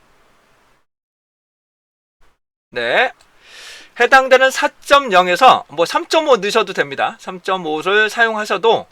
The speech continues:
뭐 데이터 분석이나 뭐 이런 것들을 한번 넣겠다라고 나오시는데 제가 한번 제가 챗봇을 잠깐 소개 올리도록 하겠습니다.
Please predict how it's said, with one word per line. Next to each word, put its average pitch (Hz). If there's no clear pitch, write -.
뭐 139
데이터 247
분석이나 196
뭐 151
이런 151
것들을 190
한번 185
넣겠다라고 185
나오시는데 147
제가 170
한번 226
제가 165
챗봇을 277
잠깐 185
소개 254
올리도록 160
하겠습니다. 131